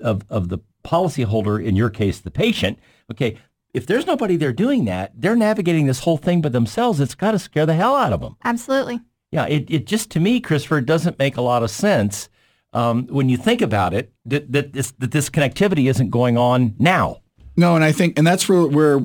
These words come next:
Speaker 3: our stance is. We really wanna partner with employers, and our direct-to-employer program is something that we're more than willing to um, to go over with people that are interested, and we appreciate the platform to be able to talk on behalf of patients, because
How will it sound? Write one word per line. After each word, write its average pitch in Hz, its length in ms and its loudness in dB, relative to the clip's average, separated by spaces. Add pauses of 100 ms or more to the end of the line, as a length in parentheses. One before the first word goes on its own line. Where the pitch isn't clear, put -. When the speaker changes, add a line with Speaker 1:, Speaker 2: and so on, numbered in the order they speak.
Speaker 3:
our 143 140 2
stance 139 380 0
is. 123 100 -2
We 131 80 2
really 143 180 4
wanna 135 180 2
partner 120 460 0
with 117 320 0
employers, 127 720 2
and 127 80 4
our 139 120 4
direct-to-employer 135 720 2
program 131 420 2
is 120 100 2
something 131 320 2
that 117 120 2
we're 123 100 2
more 135 200 2
than 127 140 4
willing 131 300 4
to 123 300 2 (320)
um, 123 320 2
to - 100 -2
go 127 220 2
over 131 160 2
with 131 240 0
people 139 240 0
that 120 80 0
are 120 80 2
interested, 135 520 0
and 127 120 4
we 127 80 4
appreciate 127 480 0
the 113 80 -6
platform 123 480 0
to 117 40 0
be 127 100 2
able 120 200 2
to - 60 -6
talk 127 300 0 (300)
on 170 160 4
behalf 175 300 4
of 127 80 -2
patients, 127 400 2
because 139 380 2